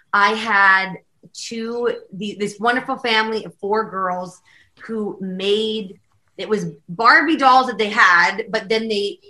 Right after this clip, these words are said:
m-, made outfits for them from the concert that w-, that they saw us in that matched it, and, you know, put facial hair on the guy because that was my,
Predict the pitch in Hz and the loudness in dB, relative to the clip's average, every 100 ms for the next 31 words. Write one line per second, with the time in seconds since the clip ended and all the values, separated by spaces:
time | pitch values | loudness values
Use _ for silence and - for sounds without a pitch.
0 | - 202 202 _ 208 208 214 240 - 196 | -12 -12 -12 _ -4 0 0 0 0 0
1 | 214 - 202 180 - - - _ _ _ | 0 -6 -8 -8 -12 -20 -20 _ _ _
2 | _ - 220 226 214 196 180 214 208 - | _ 0 2 4 2 0 0 -2 -2 -2
3 | 214 202 202 208 185 180 170 190 - 185 | 0 0 0 -6 -2 -2 -4 -8 -8 -6
4 | 175 185 - 254 220 202 202 190 180 190 | -6 -6 0 4 4 4 -4 -8 -8 -4
5 | 202 208 214 - - _ 196 180 170 190 | 2 2 2 -6 -16 _ -4 -2 -2 -6
6 | 180 170 170 _ _ 196 220 190 180 233 | -4 -6 -10 _ _ -4 -2 -2 -4 -8
7 | - 220 220 240 220 220 214 208 208 196 | 0 0 0 0 0 2 6 8 8 6
8 | 196 196 190 196 196 196 220 208 175 269 | 4 2 6 6 6 0 -8 0 0 0
9 | - - 196 185 | -6 -8 -8 -6